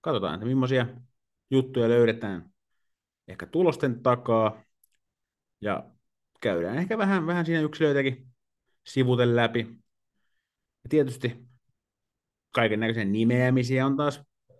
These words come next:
luvassa, on Bodyguardin tähdistökentällistä tuttuun tapaan ja yleisöäänestys sykähdyttävimmästä pelaajasta. Siellä Lapajäähän Instagram-tilillä on ollut mahdollisuus äänestää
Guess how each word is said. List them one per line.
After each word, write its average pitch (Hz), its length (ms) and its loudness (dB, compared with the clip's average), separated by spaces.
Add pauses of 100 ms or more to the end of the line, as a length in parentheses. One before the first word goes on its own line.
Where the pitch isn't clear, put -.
(340)
luvassa, 147 520 2
on 147 260 -2
Bodyguardin 113 520 2
tähdistökentällistä 143 800 -2
tuttuun 156 340 -2
tapaan 143 360 0
ja 127 60 0 (600)
yleisöäänestys 139 1080 2 (340)
sykähdyttävimmästä 123 1040 0
pelaajasta. 110 680 -2 (300)
Siellä 92 440 -6 (760)
Lapajäähän 139 840 0 (760)
Instagram-tilillä 147 1600 0
on 131 100 4
ollut 139 160 2
mahdollisuus 135 420 -2
äänestää 123 580 -2